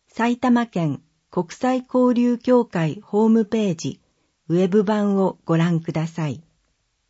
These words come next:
応募者多数の場合は抽選。向笠はじめさん。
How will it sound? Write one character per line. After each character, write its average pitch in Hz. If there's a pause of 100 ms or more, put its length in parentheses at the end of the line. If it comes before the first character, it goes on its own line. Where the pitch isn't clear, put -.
(800)
応 254
募 254
者 208
多 165
数 220
の 160
場 143
合 143
は 139
抽 151
選。 139 (1800)
向 247
笠 233
は 160
じ 156
め 180
さ 160
ん。 143